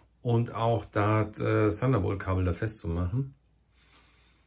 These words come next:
Ein bisschen höher wäre besser, aber geht halt, wenn man weiß, ähm, also gerade beim, beim Netzkabel, aber wenn man weiß, wo das hingehört,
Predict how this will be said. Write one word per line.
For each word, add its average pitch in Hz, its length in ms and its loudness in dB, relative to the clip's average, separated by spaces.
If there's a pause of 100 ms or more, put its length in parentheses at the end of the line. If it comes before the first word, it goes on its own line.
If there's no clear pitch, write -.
(1700)
Ein 123 100 2
bisschen 120 280 2
höher 113 160 6
wäre 104 120 4
besser, 120 260 2
aber 104 200 2
geht - 340 -2
halt, 87 180 -2
wenn 95 100 -4
man 101 160 -2
weiß, 104 340 -4
ähm, 98 320 -4
also 107 180 0
gerade 113 300 -2
beim, 104 400 -4
beim 107 220 -4
Netzkabel, 117 680 -2
aber 101 180 -4
wenn 98 100 0
man 98 120 -4
weiß, 104 300 -4
wo 107 40 -10
das 92 80 -8
hingehört, 92 400 -4